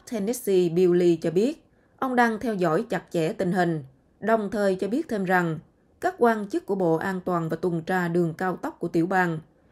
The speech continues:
đang hỗ trợ những người phản ứng đầu tiên.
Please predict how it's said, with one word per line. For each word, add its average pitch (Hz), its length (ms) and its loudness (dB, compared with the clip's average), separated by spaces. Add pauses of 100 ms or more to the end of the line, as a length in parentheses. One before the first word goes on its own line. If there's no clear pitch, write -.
(140)
đang 285 200 -4
hỗ 190 180 0
trợ 165 220 0
những 165 180 -2
người 185 220 0
phản 160 240 -6
ứng 247 240 -4
đầu 180 220 0
tiên. 175 360 2